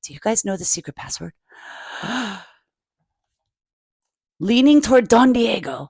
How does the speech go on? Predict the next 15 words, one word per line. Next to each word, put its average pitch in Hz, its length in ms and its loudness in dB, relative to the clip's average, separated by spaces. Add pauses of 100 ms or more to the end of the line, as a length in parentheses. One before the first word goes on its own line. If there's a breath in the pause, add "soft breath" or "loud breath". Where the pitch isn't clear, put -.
El 269 200 6
Scipito 277 520 4
half 262 200 6
sneezed, 247 460 2
half 240 160 0
spoke - 380 4
the 285 80 -4
secret 220 340 0
password 190 500 2
in 185 160 0
the 165 100 2
Chihuahua's 185 680 2
very 233 340 6
large 254 340 4
ear. 185 280 2